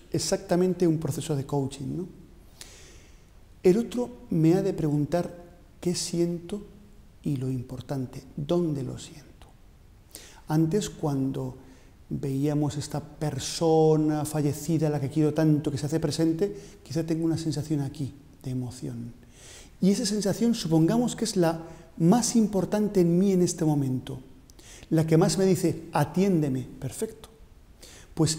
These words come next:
en este momento le voy a atender. Voy a comenzar atendiendo a las sensaciones positivas, emoción, alegría, gozo, paz, tranquilidad, las que hay en mí, y las localizo en alguna parte del cuerpo.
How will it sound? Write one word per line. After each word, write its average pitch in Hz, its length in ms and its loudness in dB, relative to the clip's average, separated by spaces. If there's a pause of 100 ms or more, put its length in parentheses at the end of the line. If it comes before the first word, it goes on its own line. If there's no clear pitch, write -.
en 180 120 6
este 214 220 0
momento 226 300 2
le 170 80 2
voy 170 160 4
a 165 40 4
atender. 127 380 -4 (580)
Voy 233 320 4
a 180 120 0
comenzar 170 360 4
atendiendo 226 640 0 (160)
a 160 120 -2
las 156 180 0
sensaciones 220 1120 0
positivas, 151 1000 -4 (540)
emoción, 139 840 -4 (380)
alegría, 135 720 -4 (460)
gozo, 143 680 -6 (480)
paz, 139 500 -6 (120)
tranquilidad, 139 760 -4 (440)
las 156 220 2
que 233 120 0
hay 220 100 2
en 151 180 2
mí, 135 180 -4 (460)
y 180 60 0
las 160 220 -2
localizo 180 360 0
en 185 60 0
alguna 170 240 -2
parte 156 300 -4
del 131 160 -6
cuerpo. - 400 -16